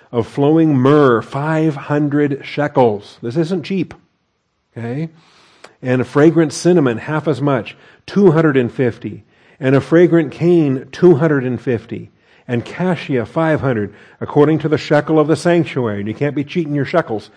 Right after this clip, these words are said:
Okay? You got, they gotta meet the, the, wa-, the, uh, the, the weight standard of the, of the sanctuary. "And of olive oil, a hin."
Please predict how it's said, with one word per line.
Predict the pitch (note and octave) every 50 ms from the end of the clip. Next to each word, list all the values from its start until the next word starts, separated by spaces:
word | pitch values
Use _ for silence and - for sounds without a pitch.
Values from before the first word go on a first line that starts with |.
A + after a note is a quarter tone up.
| _ - - _
Okay? | - C3 B2 B2+ B2+
You | B2
got, | A2 B2+ C3 B2+ A#2
they | B2 A2+
gotta | C3 C3 B2+ B2+
meet | A#2 A#2+ C3 C#3+ D3+ C#3+ C3+
the, | C#3 B2+ B2+ B2+ B2 A#2
the, | A2+ B2 A#2+
wa-, | A#2+ A#2+ - B2
the, | A2+ A#2 A#2 A#2 A#2 A#2
uh, | A2+ A2 A2
the, | A2+ A2+ A2+ A2+ G#2+ G#2+
the | G#2 G#2 G2+
weight | A2+ C#3 C#3+ C3+
standard | - - - A#2+ A#2 A2 A#2 A2+
of | A2+ A2
the, | G#2+ A2 - - - A#2+
of | A2+ G#2+ G#2
the | A2 G#2+ G#2+ - _ _ _ _ _ _
sanctuary. | _ - C#3 C3+ B2 - - A#2 G#2 G2 F#2 F#2 G2 - _ _ _ _ _ _ _ _ _ _ _ -
"And | - B2 B2+
of | -
olive | C#3+ C3+ C#3+ D#3 E3+ F3 E3 C#3+ G#2+ A#2
oil, | C3 B2 A2+ G#2 G2+ G2 -
a | A2 -
hin." | - - F3 E3+ D3+ B2 G2+ F2+ F2+ G2